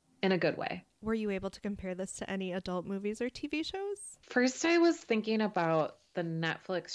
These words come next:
Speaker 1: show with Gwyneth Paltrow, where the guy from Ev-, Dear Evan Hansen is running for class president.
Speaker 2: The first thing I thought was the Goop Lab.
Speaker 1: Oh, no. <laughs>
Speaker 2: <laughs>
Speaker 1: I only watched, like,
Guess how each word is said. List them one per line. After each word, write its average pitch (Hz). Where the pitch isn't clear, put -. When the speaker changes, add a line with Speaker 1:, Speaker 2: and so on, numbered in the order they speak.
Speaker 1:
show 165
with 160
Gwyneth 156
Paltrow, 170
where 165
the 160
guy 160
from 160
Ev-, 156
Dear 156
Evan 156
Hansen 156
is 156
running 151
for 156
class 147
president. 196
Speaker 2:
The 440
first 403
thing 339
I 311
thought 262
was 220
the 226
Goop 208
Lab. 339
Speaker 1:
Oh, 233
no. 233
<laughs> 339
Speaker 2:
<laughs> 294
Speaker 1:
I 254
only 240
watched, 214
like, 196